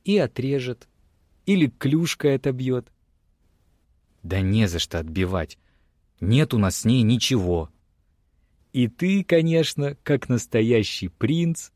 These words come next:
не будешь трогать дочь короля, а просто отойдешь в сторону и будешь ждать, пока папенька подберет ей подходящую партию», ухмыляется он. Дебил.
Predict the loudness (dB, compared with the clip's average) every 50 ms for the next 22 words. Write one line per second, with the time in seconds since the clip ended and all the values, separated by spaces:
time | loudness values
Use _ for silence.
0 | _ _ _ _ 2 2 2 2 2 0 2 2 2 2 0 -2 -2 -4 -2 0
1 | 2 4 4 4 4 2 0 0 0 2 2 2 2 -2 -6 -4 -2 -2 -2 -2
2 | -4 -4 -6 -6 -6 -8 -10 -14 _ _ _ _ _ _ _ _ _ -6 -6 -2
3 | 0 0 0 0 -2 -2 -2 -2 -2 0 0 0 0 0 0 -2 -2 -4 -4 -8
4 | -14 -16 -16 -6 0 2 2 2 2 2 0 -2 -4 -6 -8 _ -20 -20 _ _
5 | -2 -2 0 0 0 2 0 -2 -2 -6 -4 0 0 2 2 0 -2 -6 -4 -4
6 | -4 -2 -2 -4 -2 0 0 0 0 0 0 -2 -4 -2 -2 -2 -2 -2 -6 _
7 | _ _ 0 0 2 2 2 4 6 4 2 2 0 -2 -2 -2 0 -2 -2 -2
8 | 2 0 0 2 2 2 2 0 -2 -2 -2 -4 0 0 2 2 2 0 -4 -4
9 | -6 -4 -4 -6 -10 _ _ _ _ _ _ _ _ _ _ _ _ _ _ -4
10 | -4 -2 0 0 2 2 2 0 -2 -4 -6 -8 -12 -10 -8 -6 -6 -6 -8 -10
11 | -14 _ _ _ _ _ _ _ _ _ _ _ _ _ _ _ -12 -8 -6 -4
12 | -4 -6 -6 -10 -10 -10 -10 -12 -14